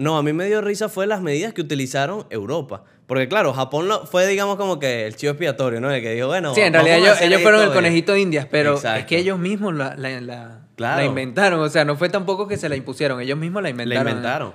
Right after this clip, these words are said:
Speaker 1: Pero ¿qué me daba risa a mí? Que luego cuando Europa la aplica, Europa dice, "Bueno, uno de los problemas de esa política monetaria es que emites mucho dinero,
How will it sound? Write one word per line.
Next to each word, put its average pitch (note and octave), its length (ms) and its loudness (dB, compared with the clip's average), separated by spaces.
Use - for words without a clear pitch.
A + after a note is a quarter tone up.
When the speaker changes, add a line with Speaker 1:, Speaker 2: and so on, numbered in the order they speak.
Speaker 1:
Pero C#3+ 260 -2
¿qué D#3 100 -6
me E3 100 -6
daba F#3+ 200 -4
risa F3+ 220 -6
a - 20 -6
mí? F3+ 200 -6
Que A#2+ 340 -4
luego C#3 320 -4
cuando G#3+ 240 -6
Europa C#3+ 380 -2
la D#3+ 80 -2
aplica, C3+ 460 -8
Europa C3+ 320 0
dice, D#3+ 240 -2
"Bueno, E3+ 280 -2
uno C3+ 120 -2
de F#3 80 -2
los G#3 80 -2
problemas D3 340 -2
de F3+ 60 -2
esa E3+ 160 -4
política C#3+ 340 -4
monetaria D3 360 -4
es B2 60 -10
que C#3 240 -2
emites C3 380 -6
mucho C3+ 360 -4
dinero, G#2 340 -6